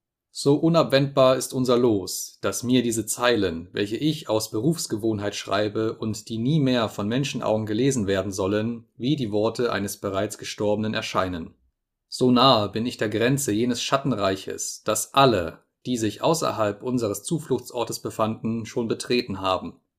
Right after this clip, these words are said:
Jetzt erst erkenne ich, wie weise und wahr Challenger gesprochen hatte, als er sagte, die wahre Tragödie bestehe darin, alles zu überleben.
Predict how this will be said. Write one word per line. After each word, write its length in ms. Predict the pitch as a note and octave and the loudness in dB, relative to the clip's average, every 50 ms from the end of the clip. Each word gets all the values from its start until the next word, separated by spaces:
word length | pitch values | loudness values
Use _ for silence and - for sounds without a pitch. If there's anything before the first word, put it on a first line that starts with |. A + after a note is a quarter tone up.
| _ _ _ _ _ _ _ _ _ | _ _ _ _ _ _ _ _ _
Jetzt 360 | - C3 B2+ C3 - - - | 0 2 2 2 0 -4 -2
erst 220 | - A2 A2 - - | -2 0 0 0 -4
erkenne 400 | G2+ - - - C#3 C3+ A2+ G2+ | -4 -2 2 2 4 4 2 2
ich, 380 | G2 G2 F2 F2+ - - - | -2 -4 -4 -6 -10 -14 -8
wie 140 | - G#2 G2 | -6 -4 -2
weise 420 | G2 G2 G#2 A#2 B2+ A#2+ G#2+ G#2+ G2 | 0 2 4 4 4 4 2 0 -4
und 180 | G2 G2+ G2 | -6 -6 0
wahr 220 | A2+ A2 A2 A2 - | 2 2 2 2 0
Challenger 460 | - - B2+ B2 B2 B2+ A#2 A#2+ A2+ | -2 -2 0 2 2 2 2 0 0
gesprochen 460 | B2 B2 - - C#3 C3 B2+ A#2 G2 | 0 -2 -2 -2 -2 0 0 -2 -4
hatte, 360 | G2+ G2+ - F#2+ F2+ E2 - - | -6 -6 -4 -4 -4 -4 -6 -10
als 200 | - - G#2+ - | -10 -8 -6 -4
er 100 | - G#2 | -4 -4
sagte, 640 | F#2+ G#2+ G2+ G2 G2+ - - - A2+ A2+ A#2 A#2 - _ _ _ _ _ _ - | -2 -2 -2 -2 -2 -4 -4 -4 -2 -2 -2 -2 -4 _ _ _ _ _ _ -8
die 100 | G#2 G2 | -4 0
wahre 300 | G#2+ A#2+ D3+ D#3 C#3 C#3 | 4 4 4 4 4 0
Tragödie 580 | - - A2+ G2+ G2 A2+ B2+ C#3+ C#3 A2+ A2+ - | -2 -2 -4 -4 0 2 2 2 4 4 2 0
bestehe 420 | - G2+ - - - G2+ F#2+ F#2 | 0 -4 -6 -4 -2 -2 -2 0
darin, 600 | F#2 G2+ G#2 A2 G#2+ G2+ A#2 A2+ A2+ A2+ A2 - - | 0 2 2 2 2 2 0 -2 -2 -4 -6 -6 -4
alles 420 | - A#2+ A#2 A#2 A#2+ A#2 - - | -2 0 2 2 2 0 -2 -6
zu 140 | - - C3 | -8 -8 -8
überleben. 600 | B2 A2+ A#2+ A2+ A2 G#2 F#2+ F2+ F2 E2 D2 - | -4 -2 0 2 2 2 2 0 -4 -8 -12 -14